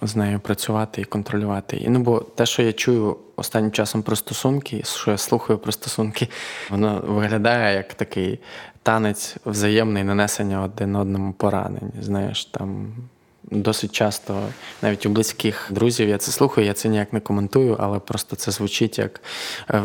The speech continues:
от він, він так, а я так, от вона так, а я так. І немає того, хто міг би це зупинити, знаєш, от вони так вічно завдають один одному шкоди, а потім в момент конфлікту це все вилазить і виявляється, що ми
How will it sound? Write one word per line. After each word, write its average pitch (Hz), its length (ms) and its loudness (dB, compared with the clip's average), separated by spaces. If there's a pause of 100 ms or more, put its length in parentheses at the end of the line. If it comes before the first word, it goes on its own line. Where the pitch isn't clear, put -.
от - 140 -4
він, 110 260 2 (100)
він 107 300 2
так, 131 340 2
а 107 60 0
я 107 160 2
так, 98 380 -2
от - 140 -8
вона 104 240 0
так, 123 380 0
а 104 80 -2
я 107 140 2
так. 98 300 -4 (220)
І 104 420 2
немає 110 380 2
того, 117 260 0
хто - 180 -4
міг 101 140 2
би 101 100 0
це - 160 -2
зупинити, 101 560 -4
знаєш, 110 360 -6
от - 180 -10
вони 101 180 -2
так 104 240 -6
вічно 104 360 0
завдають 101 400 0
один 101 220 2
одному 101 260 0
шкоди, 131 340 0
а 104 40 0
потім 107 360 2 (600)
в 120 40 2
момент 104 200 6
конфлікту 110 540 2
це - 140 0
все - 180 0
вилазить 104 580 0
і 104 120 0
виявляється, 104 600 2
що - 200 -2
ми 104 220 0